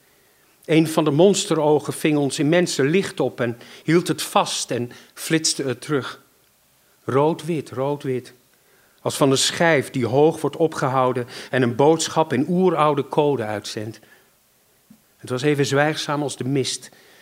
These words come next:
waar het doorheen zwom. "Het is een soort, eh, dinosaurus." Ik hurkte neer en hield me vast aan de trapleuning. "Ja, ja," zei McDunn, "het is familie. Maar ze zijn uitgestorven."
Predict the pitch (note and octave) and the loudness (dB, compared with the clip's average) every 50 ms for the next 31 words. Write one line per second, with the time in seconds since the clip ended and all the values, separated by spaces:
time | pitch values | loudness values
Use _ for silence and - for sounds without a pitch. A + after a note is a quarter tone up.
0 | - - _ _ - B2 B2 C#3 A#2+ C3+ B2+ A2+ A#2 A2 G#2+ G#2+ G2+ G#2+ G#2+ G#2+ | -20 -20 _ _ -10 -8 -6 -4 -4 -2 -2 -2 -2 -4 -4 -4 -4 -4 -4 -4
1 | A2 G#2 G#2 - _ _ _ _ _ _ _ _ _ _ _ _ _ _ _ _ | -6 -8 -10 -14 _ _ _ _ _ _ _ _ _ _ _ _ _ _ _ _
2 | _ _ _ _ _ _ _ _ _ _ _ _ - - - - - - - - | _ _ _ _ _ _ _ _ _ _ _ _ -16 -16 -14 -12 -12 -12 -12 -12
3 | - - - B2 - - - - A2+ G#2 A2 A2 - - - _ _ _ _ C3 | -12 -12 -10 -12 -14 -14 -12 -12 -12 -12 -12 -14 -18 -20 -20 _ _ _ _ -8
4 | G#2 G#2+ A2 G#2+ G2+ - - - - F3+ F#3 G3 G3 C#3 - B2 - - - - | -4 -2 -2 -2 0 0 -2 0 2 4 4 4 4 2 -2 -2 -4 -4 -4 -6
5 | - _ _ - - - - - - - _ _ _ _ _ G#2 - C#3 D#3+ F3+ | -10 _ _ -20 -20 -20 -20 -20 -20 -20 _ _ _ _ _ -4 0 4 4 4
6 | F#3+ F#3+ - D#3+ D3+ D3+ D#3 E3+ F#3 G3 F3+ E3 C#3+ C3+ D3 D#3+ E3 D#3+ D3 C3+ | 4 2 2 2 4 6 6 8 8 6 6 4 2 2 0 0 0 -2 -4 -2
7 | - - F3 E3+ - - F3 D#3 D#3+ D#3 - - D#3 D3+ D3+ - C3 B2 B2 A#2+ | 0 0 0 0 2 2 2 2 0 -2 0 0 0 0 2 2 2 2 2 2
8 | A#2 A#2 A#2 A#2 A2+ - _ - - - - - _ _ - B2+ C3+ D#3 E3+ F#3 | 2 0 0 -2 -4 -10 _ -20 -20 -20 -20 -20 _ _ 0 2 4 4 4 4
9 | F3 F3+ E3+ C3+ A#2 A#2+ B2 B2 C3 C3 B2+ C3 C3 B2 - - A2+ A2 A2+ A2+ | 4 2 2 2 0 0 0 0 0 0 -2 -2 -4 -4 -6 -4 -4 -4 -4 -4
10 | G#2+ - G#2 G#2+ C3+ C#3 C#3+ C3 - - B2 - - - - - A#2+ A#2+ C3+ B2+ | -4 -4 -4 -4 -4 -6 -10 -10 -10 -8 -8 -8 -8 -8 -2 0 2 4 4 4
11 | A2 A2 A#2 C3 D3 D3+ D3+ C#3+ G2+ - - - - - - - - - - - | 2 2 2 2 2 0 0 -2 -4 -8 -14 -20 -20 -20 -20 -20 -20 -20 -20 -20
12 | _ _ _ _ _ - _ _ _ _ - _ _ - - - D3+ D3+ D3+ F3 | _ _ _ _ _ -20 _ _ _ _ -20 _ _ -18 -6 -4 -2 -2 -2 -2
13 | E3+ - G3 F#3 F#3+ G3 G3 B3+ D4 D4 - - G#3 - - - - C#3 C3+ C3+ | 0 2 2 2 4 2 2 0 0 0 -2 -6 -8 -8 -2 2 2 4 4 4
14 | A2 B2+ A#2+ A2+ A2+ A2+ G#2+ G#2+ A#2+ | 2 2 0 0 0 0 -2 -4 -8